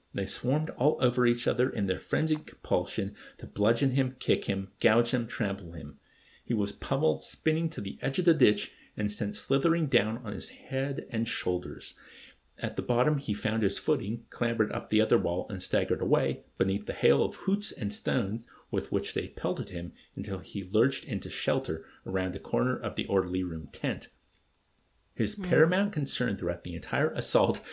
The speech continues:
Speaker 1: was to keep his dark glasses and false mustache in place so that he might continue pretending he was somebody else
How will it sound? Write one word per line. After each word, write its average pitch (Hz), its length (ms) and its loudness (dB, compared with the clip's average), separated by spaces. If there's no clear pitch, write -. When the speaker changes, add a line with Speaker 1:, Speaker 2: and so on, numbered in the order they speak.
Speaker 1:
was 104 220 6
to 110 100 0
keep 117 320 -2
his 90 180 0
dark 113 300 2
glasses 101 520 -2
and 90 140 -8
false - 320 -4
mustache 107 500 0
in 80 120 -4
place 80 360 -6
so - 160 -14
that 92 180 0
he 98 120 -4
might 98 260 -2
continue 104 460 -2
pretending 98 540 -2
he 90 80 -8
was 80 180 -6
somebody 92 400 2
else 82 300 -4